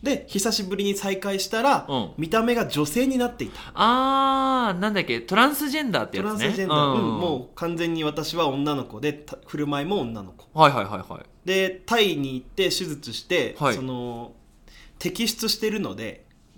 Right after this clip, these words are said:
Speaker 1: 精巣を。
Speaker 2: あー、なるほど。
Speaker 1: うん。
Speaker 2: え、ああいうのってもうじゃあもう百パー女になるってこと？
Speaker 1: もう戸籍、去年ですね、
Speaker 2: うん。
Speaker 1: ぼ-、僕にメッセージ来て、
Speaker 2: うん。
Speaker 1: 「戸籍の上でも
Speaker 2: うん。
Speaker 1: 女になったよ」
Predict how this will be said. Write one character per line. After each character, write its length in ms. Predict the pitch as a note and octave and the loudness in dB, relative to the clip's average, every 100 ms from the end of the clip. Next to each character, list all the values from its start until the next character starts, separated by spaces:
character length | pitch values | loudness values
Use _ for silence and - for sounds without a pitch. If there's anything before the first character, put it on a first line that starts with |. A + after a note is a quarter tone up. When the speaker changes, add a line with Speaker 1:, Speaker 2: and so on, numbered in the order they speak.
| A2+ - | -20 -12
Speaker 1:
精 240 | - C#3+ | -2 0
巣 140 | C#3 C#3+ | 0 -2
を。 380 | B2+ A#2 A2+ - - | -6 -6 -8 -6 8
Speaker 2:
あ 640 | F#3+ G3+ G3+ G3 F#3+ E3+ | 12 12 12 12 10 6
ー、 40 | |
な 80 | D3 | 2
る 60 | D3 | 0
ほ 100 | C3+ | 0
ど。 240 | A2+ - F#3+ | -2 -4 -2
Speaker 1:
う 40 | |
ん。 300 | A3 F3 A2 | 2 2 0
Speaker 2:
え、 140 | D#3+ D#3 - - | 0 -2 -4 0
あ 160 | G#3 | 2
あ 80 | E4 | 6
い 40 | F4+ | 6
う 40 | |
の 60 | G#3 | 4
っ 20 | |
て 60 | B2+ | -2
も 80 | B2 | -2
う 40 | |
じ 60 | B2+ | -2
ゃ 40 | |
あ 40 | |
も 80 | C3+ | -2
う 20 | |
百 380 | C#3 A#3+ A#3+ - | -2 -2 -2 0
パ 100 | - | 2
ー 40 | - | 2
女 320 | D#3 E3 G3 | 2 2 0
に 100 | C3 | 0
な 80 | G2+ | -4
る 60 | - | -8
っ 20 | |
て 100 | - | -14
こ 80 | - | -14
と？ 140 | - - - - - - - | -14 -14 -18 -20 -20 -8 2
Speaker 1:
も 240 | G#3+ E3+ | 4 4
う 100 | - - | 2 -6
戸 140 | - G#3 | -4 0
籍、 560 | C4+ C#4 C4 C4 - - | 0 2 0 -2 -6 -8
去 160 | - E4+ | -2 2
年 220 | D#4 C3 | 2 2
で 80 | A2+ | -2
す 100 | - | -4
ね、 240 | C3 A2 B2+ | -4 -6 -6
Speaker 2:
う 120 | D#3 | -4
ん。 20 | |
Speaker 1:
ぼ-、 100 | D#3 | -2
僕 280 | D#3 F3+ G3 | -2 -2 -2
に 220 | F#3+ F#3 | 0 0
メ 120 | F3+ | 2
ッ 40 | F3+ | 0
セ 220 | F#3 C3+ | 0 -2
ー 60 | |
ジ 120 | A2+ G#2+ | -2 -10
来 100 | - | -4
て、 240 | A#3+ F3+ | -2 0
Speaker 2:
う 80 | D3+ | 0
ん。 180 | A#2 F#2 - | -2 -4 -8
Speaker 1:
「戸 120 | F3+ | -4
籍 260 | F#3 F#3 | -4 -2
の 200 | F3 F3 | -2 0
上 140 | F3 F3+ | 2 2
で 100 | C3 | 2
も 640 | F3+ C4+ G#2+ - D3+ G2+ | 2 2 0 -2 -4 -2
Speaker 2:
う 40 | E3 | -2
ん。 20 | |
Speaker 1:
女 180 | F3+ F3 | 0 2
に 100 | C3 | 2
な 140 | D3+ | 0
っ 80 | - | -2
た 120 | C3 | -2
よ」 280 | C#3 F#3 | 0 0